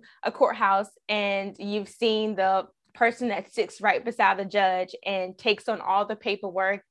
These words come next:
and keeps track of all the files, that was me.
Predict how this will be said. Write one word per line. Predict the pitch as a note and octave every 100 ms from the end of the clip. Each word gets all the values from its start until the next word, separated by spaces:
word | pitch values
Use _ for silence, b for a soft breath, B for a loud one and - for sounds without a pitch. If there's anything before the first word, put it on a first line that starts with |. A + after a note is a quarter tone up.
| _
and | G3+ F#3+ F#3 F3+ b b b b b b b _ _ _
keeps | - B3 -
track | A#3+ A3
of | A3
all | - G3 G#3
the | G3+ - _ _
files, | G#3+ G3 A2+ G#3 -
that | F#3 G#3+
was | E3 F#3+
me. | G3 E3+ -